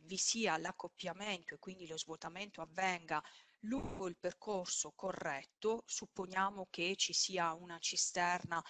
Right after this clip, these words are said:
a cui viene collegato praticamente il percorso, eh, corretto per lo svuotamento e che,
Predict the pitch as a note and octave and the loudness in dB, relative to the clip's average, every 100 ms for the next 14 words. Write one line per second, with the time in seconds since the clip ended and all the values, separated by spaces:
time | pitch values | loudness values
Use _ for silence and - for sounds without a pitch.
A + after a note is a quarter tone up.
0 | - - - G3+ B3 A3 F3 G3 F#3 D#3+ | -14 -6 0 0 0 -4 0 0 0 -6
1 | F#3 F3+ F#3 A3+ F3+ - D#3+ - E3+ E3+ | -6 -4 4 6 6 2 -10 -10 -10 -8
2 | F3+ F#3+ F#3+ D#3 - D#3+ - F#3 - - | -8 -8 -10 -14 -12 -14 -4 -2 0 -2
3 | E3 D#3+ - - _ - E3 E3 F#3 F#3 | -4 -8 -14 -20 _ -4 -2 -2 -2 2
4 | F#3+ - D#3+ - F#3 D#3+ E3+ F3+ A3+ C#4 | 2 2 -4 -4 -4 -6 -6 -4 -2 0
5 | G3 A3+ F3 - - G3 F3+ | -2 -2 -6 -4 2 2 2